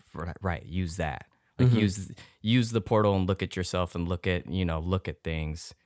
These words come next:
Speaker 1: Um, just encouraging you to be, like, observant and pay attention to every little detail. Uh,
Speaker 2: Who
Speaker 1: yeah,
Speaker 2: needs a
Speaker 1: sorry,
Speaker 2: full-length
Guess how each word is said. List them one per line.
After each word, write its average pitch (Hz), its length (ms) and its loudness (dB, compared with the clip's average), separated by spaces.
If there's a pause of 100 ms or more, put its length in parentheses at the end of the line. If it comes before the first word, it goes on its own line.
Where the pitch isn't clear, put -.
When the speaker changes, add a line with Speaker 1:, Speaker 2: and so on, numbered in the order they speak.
(280)
Speaker 1:
Um, 76 480 -8
just 92 200 -2
encouraging 113 540 4
you 101 80 2
to 95 80 4
be, 92 260 2
like, 82 300 -4
observant 85 680 -2
and 80 160 -10
pay 78 200 -4
attention 80 420 -4
to 73 120 -6
every 80 180 -8
little 78 400 -6 (520)
detail. 80 720 -4 (400)
Uh, 76 300 -6 (380)
Speaker 2:
Who - 80 4
Speaker 1:
yeah, 185 60 6
Speaker 2:
needs 170 120 6
a 113 80 6
Speaker 1:
sorry, 80 80 4
Speaker 2:
full-length 135 220 6